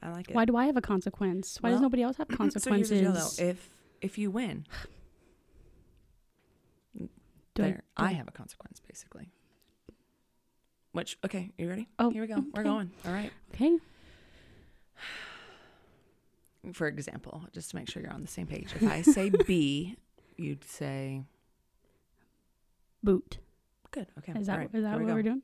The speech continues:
Speaker 2: Just any word?
Speaker 1: Yep. All right. I'm gonna start it. I'm gonna give you the letter.
Speaker 2: All right.
Speaker 1: M.
Speaker 2: Monkey, monster, mask,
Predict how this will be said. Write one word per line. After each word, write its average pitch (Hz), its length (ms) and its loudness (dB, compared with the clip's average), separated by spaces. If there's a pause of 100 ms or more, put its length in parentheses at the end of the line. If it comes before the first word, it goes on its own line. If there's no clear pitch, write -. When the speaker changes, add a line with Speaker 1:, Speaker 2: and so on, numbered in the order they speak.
Speaker 2:
Just - 200 -16
any 214 180 4
word? 220 240 4 (240)
Speaker 1:
Yep. 156 160 -8 (340)
All 147 60 -4
right. 147 180 -6 (180)
I'm 143 100 -6
gonna 147 120 -6
start 147 240 -10
it. 151 80 -12 (200)
I'm 147 100 -6
gonna 143 140 -10
give 147 120 -10
you 147 80 -6
the 151 60 -10
letter. 143 240 -8 (240)
Speaker 2:
All 160 80 -6
right. 185 880 4 (240)
Speaker 1:
M. 147 380 4 (1500)
Speaker 2:
Monkey, 208 680 6 (840)
monster, 185 800 2 (1120)
mask, 185 640 2